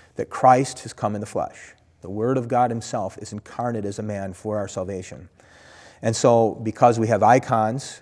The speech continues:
because of this insistence on the incarnation, we use these icons. You know, um, icons are used to tell a story, to help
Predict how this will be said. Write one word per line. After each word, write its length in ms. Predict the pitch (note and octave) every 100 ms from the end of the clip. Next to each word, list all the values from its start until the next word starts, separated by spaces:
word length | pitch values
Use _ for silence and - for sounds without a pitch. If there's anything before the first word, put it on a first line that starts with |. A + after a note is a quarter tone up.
| _
because 320 | G#2 B2 A2
of 220 | A2 G#2
this 220 | G#2 G2 A2
insistence 540 | G2+ A2+ - G2+ -
on 140 | G2+
the 200 | G2 G2 A2+
incarnation, 560 | G#2 G2+ F2+ F#2 G#2
we 100 | G#2+
use 360 | G#2 C#3 C#3 G2+
these 220 | G2+ - - - _ _ -
icons. 480 | E2 - D2+ - - _ - _ _ _ _ G#2+
You 140 | F#2+
know, 220 | F#2 -
um, 380 | F#2+ G2+ F2 E2+
icons 460 | F#2+ A2 - G#2+ G#2
are 80 | G2+
used 340 | G2+ G#2+ -
to 100 | -
tell 360 | F#2+ G#2+ G2 F#2+
a 60 | -
story, 460 | - A2+ F#2+ D#2
to 100 | F2
help 220 | G2 G2